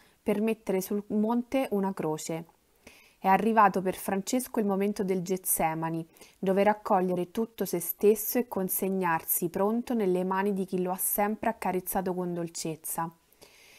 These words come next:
Francesco passa molti giorni solo, mentre frate Leone lo spia di nascosto, preoccupato per la sua salute. Un piccolo spiazzo su un costone roccioso è il luogo prescelto da Francesco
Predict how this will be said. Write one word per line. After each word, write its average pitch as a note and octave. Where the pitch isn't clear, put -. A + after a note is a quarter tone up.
Francesco A3+
passa G3
molti A3+
giorni G3+
solo, F3
mentre G3
frate A3+
Leone B3
lo G3+
spia -
di G#3+
nascosto, F#3+
preoccupato G3+
per F#3
la F#3
sua F#3
salute. E3
Un G3+
piccolo G#3
spiazzo A#3
su G#3+
un F#3+
costone G3+
roccioso A3+
è F#3+
il F#3
luogo G#3
prescelto F#3+
da F3
Francesco G#3+